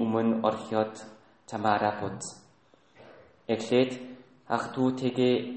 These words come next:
эвлэрэй. Дараа нь ирж өргөл-, өргөлөө өрөв. Замд хамт яваа дээрээ ар цагдагцтайгаа айл болохоор зүгэн саядах хэрэгтэй.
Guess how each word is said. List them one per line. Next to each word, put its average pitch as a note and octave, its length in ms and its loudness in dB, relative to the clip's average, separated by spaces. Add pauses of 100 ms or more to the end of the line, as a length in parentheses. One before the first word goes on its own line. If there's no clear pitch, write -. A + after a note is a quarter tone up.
(280)
эвлэрэй. G2+ 480 -4 (880)
Дараа A2+ 280 6
нь A2+ 100 4 (500)
ирж A#2 320 4 (320)
өргөл-, - 320 -4 (160)
өргөлөө A2+ 560 4
өрөв. F#2+ 220 0 (920)
Замд B2 320 2
хамт C3 400 -2
яваа A#2+ 400 6
дээрээ A2+ 640 4 (560)
ар A2+ 240 2
цагдагцтайгаа A#2+ 1200 0
айл A#2 320 2
болохоор A2+ 580 0 (460)
зүгэн C3+ 320 0
саядах A#2 720 -6
хэрэгтэй. G2 400 -10